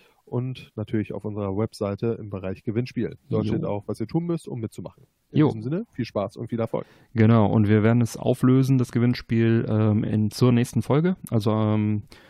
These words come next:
Speaker 2: diese Folge erscheint ja Anfang November und dann, äh, die Mitte November, die zweite, zweiten Montag im November, Folge der sechzehnte ist das, glaub ich.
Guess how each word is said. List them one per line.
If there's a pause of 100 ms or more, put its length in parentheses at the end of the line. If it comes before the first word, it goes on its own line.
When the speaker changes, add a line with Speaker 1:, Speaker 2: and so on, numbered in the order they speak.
(400)
Speaker 2:
diese
Folge
erscheint
ja
Anfang
November
und
dann,
äh, (220)
die
Mitte
November,
die
zweite, (400)
zweiten (180)
Montag
im
November, (400)
Folge
der
sechzehnte
ist
das,
glaub
ich.